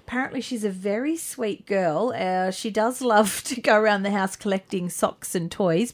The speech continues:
Toys, I'm sure, will be fine if they're her toys, and socks if they're hers. She's crate trained, she's toilet trained. She does need a home with women adults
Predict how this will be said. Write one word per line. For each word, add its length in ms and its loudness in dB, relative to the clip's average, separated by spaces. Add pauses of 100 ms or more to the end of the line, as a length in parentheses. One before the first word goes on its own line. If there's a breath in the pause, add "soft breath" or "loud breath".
(120)
Toys, 340 6
I'm 140 2
sure, 240 2
will 80 -2
be 120 -6
fine 360 -4
if 160 -8
they're 160 -4
her 160 2
toys, 400 -2
and 140 -8
socks 360 -4
if 140 -8
they're 240 -4
hers. 340 -2 (480 loud breath)
She's 300 -2
crate 340 0
trained, 460 0
she's 260 -6
toilet 440 0
trained. 520 0 (280 loud breath)
She 240 2
does 360 0
need 220 0
a 120 0
home 440 0
with 220 -4
women 680 2
adults 480 2